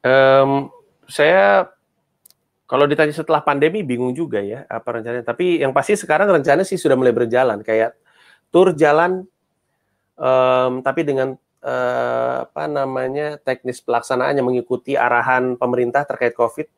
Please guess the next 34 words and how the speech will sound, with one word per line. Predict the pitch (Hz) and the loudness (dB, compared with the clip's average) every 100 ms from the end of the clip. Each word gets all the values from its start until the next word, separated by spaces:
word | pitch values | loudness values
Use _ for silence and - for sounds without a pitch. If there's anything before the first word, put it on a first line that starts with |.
| _ | _
Kalau | - 113 113 | -4 -2 0
dibutuhkan | 120 123 127 127 123 | 0 -2 -2 0 0
nonton | 120 120 120 123 120 | 0 0 2 2 0
stand | 117 120 117 | 0 0 2
up-nya | 120 | 2
berjarak, | 120 113 123 143 | 0 2 0 0
saya | 120 | -2
bikin | 113 120 | -2 0
jarak. | 120 123 151 | 0 0 0
Kalau | 120 | -4
dibutuhkan | 117 117 117 120 120 | -4 -4 -8 -6 -2
ada | 113 120 | -2 -4
sejumlah | - 117 120 117 | -10 -8 -4 -2
titik | 123 117 123 _ _ - _ | -4 -6 -8 _ _ -20 _
termogan | 120 120 117 113 131 131 | 0 2 2 4 4 4
dan | 120 113 120 _ _ _ | 2 2 -4 _ _ _
hand | 123 120 | -2 0
sanitizer, | 123 120 117 139 | 2 2 2 2
saya | 135 | 2
lakuin. | 117 113 120 135 165 - _ _ _ _ _ | 2 2 -2 -4 -4 -8 _ _ _ _ _
Em, | - 110 113 113 113 110 120 - _ _ _ - | -2 0 2 0 -2 -4 -8 -14 _ _ _ 0
kalau | 131 196 | 2 4
ternyata | 185 190 185 190 | 4 4 4 2
kata | 180 175 175 | 2 0 0
pemerintah | 175 175 175 180 175 - _ _ _ | 0 0 2 2 2 -4 _ _ _
P-, | 147 151 156 | 2 2 2
P | - | 0
S | 156 151 | 0 4
B | |
B | 156 160 | 4 4
diundur, | 151 156 190 190 | 4 4 4 2
ya | 110 110 | 2 2
udah | |
saya | 160 139 | 4 2